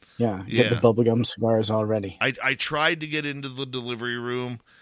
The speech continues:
Speaker 2: Okay, I tried to boot, uh, uh, Missus S O R out of there. Okay, that didn't, that
Speaker 1: Good luck.
Speaker 2: con-, that conversation didn't go very far.
Speaker 1: <laughs>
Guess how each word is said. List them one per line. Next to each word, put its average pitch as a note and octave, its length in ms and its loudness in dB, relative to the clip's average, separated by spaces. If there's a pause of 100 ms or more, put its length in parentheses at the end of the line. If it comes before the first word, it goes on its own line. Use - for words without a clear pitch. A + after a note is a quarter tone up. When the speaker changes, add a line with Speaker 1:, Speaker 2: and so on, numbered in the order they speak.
(180)
Speaker 2:
Okay, A2+ 280 -4
I A2+ 40 -2
tried C3 320 -2
to B2+ 60 -6
boot, A#2 460 -8
uh, A2 320 -2 (400)
uh, - 100 -6
Missus A2 400 -2
S A2+ 240 -2
O A2+ 140 -4
R A2 240 -2
out G#2 120 -6
of G#2 60 -10
there. G2 320 -6 (500)
Okay, G2+ 440 -6
that A2 240 -4
didn't, A2 400 -10 (340)
that A#2+ 220 0
Speaker 1:
Good - 20 0
luck. A2+ 280 0
Speaker 2:
con-, G#2+ 100 -14
that A#2 200 -4
conversation G#2 720 -4
didn't E3 220 4
go A#2 180 0
very F2 300 -4
far. - 240 -10
Speaker 1:
<laughs> D#3 260 -12